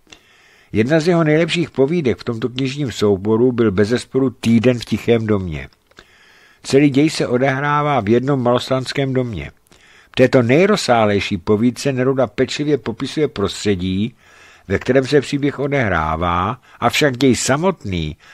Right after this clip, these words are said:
a jednání postav je zachyceno velmi úryvkovitě a zvláště v přímé řeči místy pouze naznačuje samotný děj a nechává na čtenáři domyslet si důvody k určitému jednání postav.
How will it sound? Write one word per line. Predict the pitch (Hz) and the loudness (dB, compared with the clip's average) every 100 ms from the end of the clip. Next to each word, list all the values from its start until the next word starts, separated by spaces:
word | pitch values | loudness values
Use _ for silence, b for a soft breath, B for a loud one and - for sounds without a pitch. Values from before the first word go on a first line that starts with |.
| B | B
a | 92 | 0
jednání | 101 120 131 147 147 123 | 2 2 2 0 0 0
postav | - 95 - - 104 123 - | -2 -4 -4 -2 -2 0 0
je | 101 | 0
zachyceno | 80 104 - 143 143 143 | 0 -4 -6 -8 -6 -4
velmi | 131 135 139 85 | -2 -2 -2 -2
úryvkovitě | 120 135 139 - 92 80 - 65 - B B B B | 0 2 0 -2 -4 -4 -6 -10 -10 B B B B
a | - 90 | -4 -2
zvláště | 85 107 139 - 143 | 0 -2 -2 -4 -2
v | 107 | -2
přímé | - 143 139 120 | -4 -6 -2 -2
řeči | 82 107 - 139 | 0 -2 -2 -4
místy | 127 113 120 - 131 | -4 -4 -4 -2 -2
pouze | - 127 123 131 | 0 0 2 0
naznačuje | 123 156 139 110 101 98 - 110 117 | 2 2 2 0 0 0 0 2 2
samotný | 120 117 117 131 120 98 | 0 -4 -4 -4 -4 -4
děj | 80 80 73 78 98 135 B B B B | -2 -2 -2 -2 -4 -6 B B B B
a | - | -6
nechává | 92 113 - 156 170 135 | -2 -2 -4 -4 -2 0
na | 90 90 | 0 -2
čtenáři | - - 135 139 139 127 | -2 -2 0 0 -4 -4
domyslet | 110 117 117 131 - 139 | -2 -2 -2 -4 -6 -8
si | - 117 | -4 -4
důvody | 90 101 90 98 101 | -2 -2 0 0 0
k | 120 - | -4 -2
určitému | 117 123 107 165 - 151 151 120 | 0 0 0 -2 2 2 2 0
jednání | 87 104 101 117 110 107 101 | 2 2 2 -2 -2 -2 -4
postav. | - 82 - - - | -6 -8 -8 -8 -10